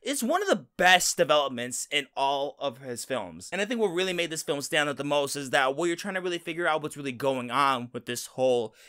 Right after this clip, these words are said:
U F O situation, and then it's finally uncovered, it's, it's freaking, it's terrifying. It's somewhat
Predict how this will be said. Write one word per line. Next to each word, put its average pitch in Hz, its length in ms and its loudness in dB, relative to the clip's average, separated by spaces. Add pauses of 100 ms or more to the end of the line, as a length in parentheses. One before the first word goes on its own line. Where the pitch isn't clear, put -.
U 135 200 0
F 131 180 -2
O 151 160 4
situation, 107 760 -8 (200)
and 127 120 -6
then 143 80 -4
it's 139 120 -10
finally 160 280 -2
uncovered, 151 640 -4 (400)
it's, - 440 4 (480)
it's 440 300 2 (440)
freaking, 151 540 2 (320)
it's - 320 2
terrifying. 113 800 0
It's 254 160 6
somewhat 381 600 4